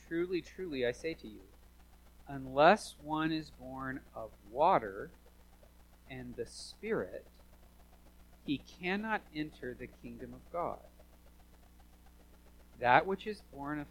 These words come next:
flesh is flesh, and that which is born of the Spirit is spirit. Do not marvel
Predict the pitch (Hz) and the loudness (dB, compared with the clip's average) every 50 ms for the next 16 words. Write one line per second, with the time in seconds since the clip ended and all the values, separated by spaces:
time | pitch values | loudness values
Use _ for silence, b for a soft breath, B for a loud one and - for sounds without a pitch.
0 | - - - 117 110 117 - - 143 - - - - - 110 101 95 110 - - | -12 -8 -4 -2 -2 -2 -4 -8 -14 -14 -16 -16 -12 -8 -6 -6 -6 -6 -10 -16
1 | - - - - - - - - - - - - - - - - - - - - | -18 -20 -20 -20 -20 -20 -20 -20 -20 -20 -20 -20 -20 -20 -20 -20 -20 -20 -20 -16
2 | 131 127 120 113 113 113 117 127 - - - - - 170 175 170 - - 117 120 | -14 -12 -4 2 4 6 6 6 6 4 -4 -10 -12 -14 -16 -16 -16 -16 -14 -14
3 | 120 120 127 127 - - 131 123 - - - - - 113 101 104 107 113 - - | -12 -12 -12 -12 -14 -16 -18 -16 -16 -16 -16 -16 -18 -18 -14 -10 -8 -10 -10 -10
4 | - - 131 - - - - - - - 196 208 160 - - - - - - - | -12 -18 -18 -18 -18 -20 -20 -20 -18 -16 -14 -12 -12 -14 -14 -18 -20 -20 -20 -20
5 | - - - - - - - - - - - - - - - - - - - - | -20 -20 -20 -20 -20 -20 -20 -20 -20 -20 -20 -20 -20 -20 -20 -20 -20 -20 -20 -20
6 | - - - - - - - - - - - - 156 185 233 247 262 233 - - | -20 -20 -20 -20 -20 -20 -20 -20 -20 -20 -16 -10 -6 -4 -2 0 0 0 0 -2
7 | 131 131 135 160 208 240 220 - 120 110 107 104 107 | -2 0 2 2 2 2 0 -2 -4 -4 -4 -4 -4